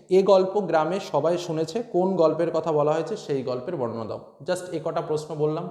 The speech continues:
খুব ভালো করে প্র্যাকটিস করো। আশা করছি এ কটা প্রশ্নের ভেতরেই তোমরা একটা প্রশ্ন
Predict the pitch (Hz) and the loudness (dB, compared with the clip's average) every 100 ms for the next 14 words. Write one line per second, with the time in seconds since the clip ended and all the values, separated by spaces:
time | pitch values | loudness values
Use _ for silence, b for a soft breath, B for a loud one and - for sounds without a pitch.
0 | - 143 127 131 151 156 156 147 156 147 | -6 -6 -2 -2 0 -2 -4 -6 -8 -12
1 | 190 190 131 135 151 151 185 120 139 143 | -6 -4 -4 -4 -6 -6 -8 -6 -6 -6
2 | 143 139 147 143 160 190 147 131 196 - | -8 -8 -8 -8 -8 -8 -6 -4 -4 -6
3 | - - 131 139 131 135 185 | -16 -10 -8 -6 -6 -8 -8